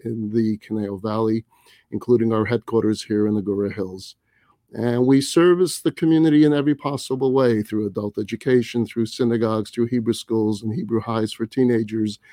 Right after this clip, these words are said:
a seed team program, a youth program, a gun program for little children. But we see our task as reaching out to try to find a way into the heart and soul of each and every single Jew. So at Chabad, there's no members. Everyone's a member. Everyone's a part of it.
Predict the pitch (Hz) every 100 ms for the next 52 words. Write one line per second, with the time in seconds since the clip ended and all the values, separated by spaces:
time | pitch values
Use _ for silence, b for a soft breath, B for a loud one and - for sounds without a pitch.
0 | b b 110 - 143 139 - 127 - 120
1 | 110 113 110 113 139 139 - 117 113 113
2 | 110 107 107 131 127 131 120 113 113 -
3 | 113 110 113 143 135 127 123 - b b
4 | b b _ _ - 139 156 165 170 -
5 | - 208 185 139 143 127 123 135 117 131
6 | 127 135 117 113 110 - - 120 117 113
7 | 123 120 120 113 113 107 110 107 _ _
8 | _ - 127 139 123 117 131 120 - 117
9 | 110 104 110 104 113 107 104 101 107 104
10 | 101 101 95 92 _ _ _ _ _ -
11 | 127 123 139 135 147 139 131 117 127 123
12 | 123 127 139 139 - - 123 127 131 120
13 | 123 127 123 135 131 - 104 120 127 127
14 | - 120 - 131 123 123 123